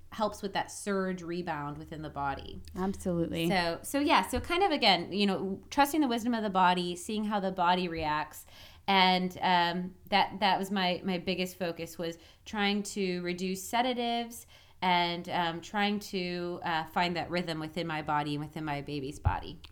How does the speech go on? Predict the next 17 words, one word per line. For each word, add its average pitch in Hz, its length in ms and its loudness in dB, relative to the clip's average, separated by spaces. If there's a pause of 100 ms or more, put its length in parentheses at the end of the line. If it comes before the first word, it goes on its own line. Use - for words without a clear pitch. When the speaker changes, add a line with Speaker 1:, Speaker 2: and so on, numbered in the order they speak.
Speaker 2:
For 196 160 0
sure. 170 500 6 (260)
And 233 140 6
all 262 160 8
these 285 200 6
reasons 214 560 4
are 180 240 10
why 180 420 10
you 185 180 6
started 170 520 4
to 165 80 0
tour 165 320 4
birth 208 320 4
centers 196 440 6
and 175 120 4
meet 175 200 0
midwives. 185 800 6